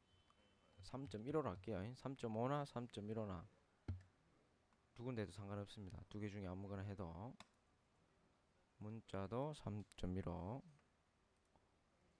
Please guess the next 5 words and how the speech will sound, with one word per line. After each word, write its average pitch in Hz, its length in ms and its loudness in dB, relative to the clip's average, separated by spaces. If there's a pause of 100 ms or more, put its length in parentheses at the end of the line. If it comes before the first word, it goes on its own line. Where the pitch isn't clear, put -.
(1200)
그리고 113 680 0 (1400)
소점 135 440 2
단위 92 380 0 (240)
점 113 260 2 (1120)
바꿔주고 95 960 -2